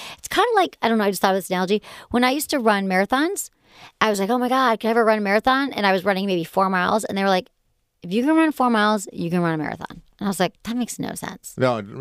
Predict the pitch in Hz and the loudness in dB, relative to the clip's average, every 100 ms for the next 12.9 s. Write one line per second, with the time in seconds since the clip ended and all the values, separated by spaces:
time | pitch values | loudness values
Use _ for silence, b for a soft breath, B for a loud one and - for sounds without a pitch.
0 | 131 131 - 151 117 101 95 - 92 B | -6 -6 -4 -8 -6 -8 -12 -14 -18 B
1 | B B B B 370 320 - - 466 - | B B B B 4 4 0 2 2 2
2 | - 254 277 226 247 330 392 247 262 254 | 0 -2 0 0 2 2 2 0 2 2
3 | 254 226 190 277 247 208 190 - 170 170 | 2 0 2 2 2 0 -6 -2 -2 -2
4 | 170 180 262 269 262 196 170 170 240 262 | -4 0 2 2 0 0 0 0 0 2
5 | 220 254 233 240 226 226 139 143 120 127 | 0 0 0 0 -2 -2 -2 -2 0 0
6 | 123 117 107 104 104 107 98 131 120 139 | 2 0 0 0 -2 -4 -6 -8 -4 -2
7 | 131 120 - 120 - - 117 101 90 - | -2 -2 0 2 2 0 -2 -2 -6 -4
8 | 110 104 98 95 113 - 240 240 214 - | -2 -2 -2 -2 0 2 4 2 0 -2
9 | - 101 - 180 - 101 196 95 78 - | -2 -2 -4 -6 -8 -6 -6 -6 -14 -6
10 | 277 302 359 415 - 349 320 320 294 285 | -4 -2 -2 -2 2 2 2 2 2 2
11 | - 277 302 - - - _ B B B | 0 0 0 -2 -4 -10 _ B B B
12 | B 240 262 254 - - 302 285 | B 0 0 0 0 2 4 2